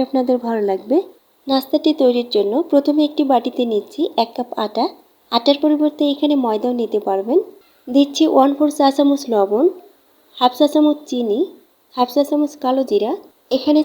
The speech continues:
চিনি এবং কালো জিরা দেওয়ার কারণে নাস্তাটা হালকা মিষ্টি হবে এবং নাস্তার মধ্যে সুন্দর একটা কালো জিরার ফ্লেভার আসবে, সেটা খেতেও ভালো লাগবে। সবশেষে এখানে এক টেবিল চামচ তেল দিয়ে এটাকে আমি ভালো করে মিশিয়ে নিচ্ছি।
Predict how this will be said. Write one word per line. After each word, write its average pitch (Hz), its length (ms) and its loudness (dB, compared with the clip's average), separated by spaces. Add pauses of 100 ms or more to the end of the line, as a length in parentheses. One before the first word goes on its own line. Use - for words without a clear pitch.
চিনি 294 320 6
এবং 311 200 2
কালো 262 280 4
জিরা 285 240 4
দেওয়ার 226 260 2
কারণে 214 420 0
নাস্তাটা 262 480 2
হালকা 233 360 -4
মিষ্টি 226 380 -4
হবে 208 280 -4 (100)
এবং 247 260 0
নাস্তার 247 360 -4
মধ্যে 240 320 -2 (360)
সুন্দর 285 340 4
একটা 302 220 0
কালো 269 240 2
জিরার 269 280 2
ফ্লেভার 226 380 0
আসবে, 208 300 0
সেটা 277 260 0
খেতেও 254 360 0
ভালো 214 240 -4
লাগবে। 196 320 -2 (480)
সবশেষে 269 580 0
এখানে 285 260 6 (100)
এক 226 160 2
টেবিল 269 220 -2
চামচ 277 360 0
তেল 262 240 2
দিয়ে 240 260 -2
এটাকে 262 300 -2
আমি 247 180 0
ভালো 226 280 -4
করে 247 240 -4
মিশিয়ে 240 360 -6
নিচ্ছি। 220 380 -6